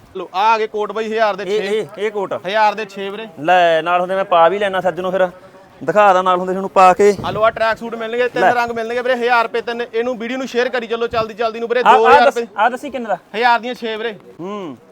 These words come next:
Speaker 1: ਤੇ ਇੱਕ ਬਾਈ ਬੇਨਤੀ ਹੋਰ ਆ, ਜਿਹੜੇ ਭਰਾ ਫੋਨ ਕਰੀ ਜਾਂਦੇ ਨੇ ਸ਼ਾਮ ਨੂੰ ਛੇ ਵਜੇ ਤੋਂ ਬਾਅਦ ਕਾਲ ਕਰਿਆ ਕਰੋ ਬਾਈ, ਫੋਨ ਚੱਕਿਆ ਨਹੀਂ ਜਾਂਦਾ ਗਾ।
Speaker 2: ਹਾਂ।
Speaker 1: ਤੇ ਆ ਗਈਆਂ ਕੋਟੀਆਂ ਆ ਗਈਆਂ, ਲਓ ਜੀ।
Speaker 2: ਲੈ, ਆ,
Speaker 1: ਹਜ਼ਾਰ
Speaker 2: ਆ
Speaker 1: ਦੀਆਂ
Speaker 2: ਚੱਕ।
Speaker 1: ਤਿੰਨ ਕਰਤੀਆਂ ਬਾਈ।
Speaker 2: ਬਾਈ ਓਏ।
Speaker 1: ਆ ਲਓ,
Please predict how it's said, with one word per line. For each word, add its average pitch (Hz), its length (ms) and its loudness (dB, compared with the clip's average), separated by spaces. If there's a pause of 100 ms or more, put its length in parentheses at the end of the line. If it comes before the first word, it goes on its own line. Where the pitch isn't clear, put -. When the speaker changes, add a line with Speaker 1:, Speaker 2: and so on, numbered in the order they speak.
Speaker 1:
ਤੇ 240 100 6
ਇੱਕ 247 140 0
ਬਾਈ 269 180 0
ਬੇਨਤੀ 247 340 -4
ਹੋਰ 233 180 0
ਆ, 247 60 -2
ਜਿਹੜੇ 233 180 -2
ਭਰਾ 247 260 2
ਫੋਨ 220 240 -4
ਕਰੀ 226 160 -6
ਜਾਂਦੇ 233 180 -4
ਨੇ 240 80 -4
ਸ਼ਾਮ 226 220 -2
ਨੂੰ 226 100 -10
ਛੇ 220 180 -8
ਵਜੇ 220 140 -8
ਤੋਂ 226 120 -10
ਬਾਅਦ 233 160 -2
ਕਾਲ 220 220 -6
ਕਰਿਆ 196 200 -2
ਕਰੋ 202 140 -8
ਬਾਈ, 220 140 -8
ਫੋਨ 202 240 -10
ਚੱਕਿਆ 196 260 -10
ਨਹੀਂ 190 100 -10
ਜਾਂਦਾ 196 180 -6
ਗਾ। 226 80 -2
Speaker 2:
ਹਾਂ। 165 220 -2 (340)
Speaker 1:
ਤੇ 214 200 -4
ਆ 247 100 -2
ਗਈਆਂ 240 120 -6
ਕੋਟੀਆਂ 240 360 -6
ਆ 233 60 -4
ਗਈਆਂ, 208 180 -8
ਲਓ 196 100 -8
ਜੀ। 180 60 -12 (200)
Speaker 2:
ਲੈ, 147 220 0 (140)
ਆ, 156 60 2
Speaker 1:
ਹਜ਼ਾਰ 247 220 6
Speaker 2:
ਆ 202 40 2
Speaker 1:
ਦੀਆਂ 190 100 -4
Speaker 2:
ਚੱਕ। 139 100 -4
Speaker 1:
ਤਿੰਨ 254 140 -4
ਕਰਤੀਆਂ 226 360 -2
ਬਾਈ। 220 160 -4 (760)
Speaker 2:
ਬਾਈ 143 240 -6
ਓਏ। 165 280 -4 (460)
Speaker 1:
ਆ 185 80 -2
ਲਓ, 185 160 -4